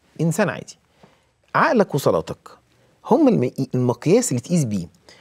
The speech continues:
لو كلام الناس صح، اعمل الصح ده وكأن كلام الناس نصيحة. كلام الناس غلط، ركب ماسورة من ودنك دي لودنك دي واللي تسمعه زحلقه من الناحية التانية.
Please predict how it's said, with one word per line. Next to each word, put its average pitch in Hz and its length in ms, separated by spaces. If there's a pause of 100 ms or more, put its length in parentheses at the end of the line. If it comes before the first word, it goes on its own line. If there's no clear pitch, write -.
(160)
لو 110 100
كلام 330 280
الناس 277 280
صح، - 400 (200)
اعمل 220 220
الصح - 420
ده 190 100
وكأن 190 300
كلام 170 240
الناس 165 220
نصيحة. - 320 (520)
كلام 277 180
الناس 226 240
غلط، 180 240 (260)
ركب 143 280
ماسورة 131 300
من 117 120
ودنك 143 240
دي 139 100
لودنك 151 300
دي 147 140
واللي 175 160
تسمعه 160 260
زحلقه 127 280
من 113 60
الناحية 113 200
التانية. 65 260